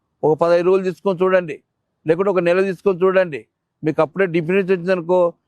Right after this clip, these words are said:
ఈ కోర్స్ అనేది మూడు నెలలు ఉంటుంది, ప్రతి మనిషికి ఒక మూడు నెలలు ఉంటుంది. ముసలోడు కానీ, డెబ్బై ఏళ్ళ ముసలోడు వరకు, ఇరవై ఏళ్ళ పిల్లోడి వరకు, డెబ్బై ఏళ్ళ ముసలోడి వరకు, ఇరవై ఏళ్ళ పిల్లోడి వరకు పనిచేస్తుంది.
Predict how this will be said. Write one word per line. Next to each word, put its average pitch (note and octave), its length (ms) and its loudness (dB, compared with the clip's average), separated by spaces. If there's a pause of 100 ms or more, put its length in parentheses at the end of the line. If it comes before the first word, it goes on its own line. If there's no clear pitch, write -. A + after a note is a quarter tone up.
(180)
ఈ F3 80 0
కోర్స్ F#3+ 340 0
అనేది G3+ 220 2
మూడు F3 160 -2
నెలలు F3+ 200 2
ఉంటుంది, D3 260 0
ప్రతి D#3+ 220 -4
మనిషికి E3 280 -2
ఒక E3+ 120 -2
మూడు D#3 120 -2
నెలలు F3 180 0
ఉంటుంది. E3+ 360 2 (760)
ముసలోడు E3+ 420 2
కానీ, F3 320 2
డెబ్బై D#3 340 0
ఏళ్ళ F3+ 160 0
ముసలోడు E3+ 400 -2
వరకు, E3 300 0 (920)
ఇరవై D#3+ 260 4
ఏళ్ళ F3+ 160 2
పిల్లోడి F3 340 0
వరకు, E3+ 240 0
డెబ్బై D#3+ 320 2
ఏళ్ళ F#3 140 0
ముసలోడి F3+ 340 -2
వరకు, F3 200 0
ఇరవై F3 220 2
ఏళ్ళ F3 140 0
పిల్లోడి E3+ 300 0
వరకు E3+ 200 0
పనిచేస్తుంది. E3 680 -2